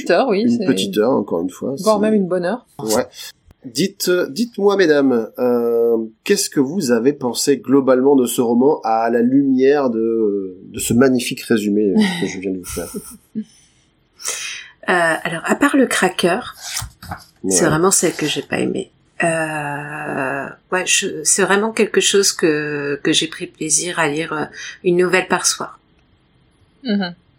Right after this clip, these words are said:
Speaker 3: Mm-mm.
Speaker 1: Donc tu recommandes de le lire, euh,
Speaker 3: Oui.
Speaker 1: une nouvelle par soir et pas d'enchaîner.
Speaker 3: Oui, parce que tout d'un coup, euh, en, en fait, ça fait tellement de, de références à, à d'autres, euh,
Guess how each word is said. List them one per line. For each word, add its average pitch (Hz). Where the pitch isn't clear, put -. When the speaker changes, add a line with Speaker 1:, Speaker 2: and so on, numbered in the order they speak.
Speaker 3:
Mm-mm. -
Speaker 1:
Donc 175
tu -
recommandes 202
de 208
le 190
lire, 190
euh, 165
Speaker 3:
Oui. 175
Speaker 1:
une 196
nouvelle 190
par 175
soir 202
et 185
pas 170
d'enchaîner. -
Speaker 3:
Oui, -
parce 165
que 165
tout 156
d'un 139
coup, -
euh, 131
en, 214
en -
fait, 247
ça 214
fait 208
tellement 214
de, 190
de 196
références 196
à, 147
à 156
d'autres, 180
euh, 156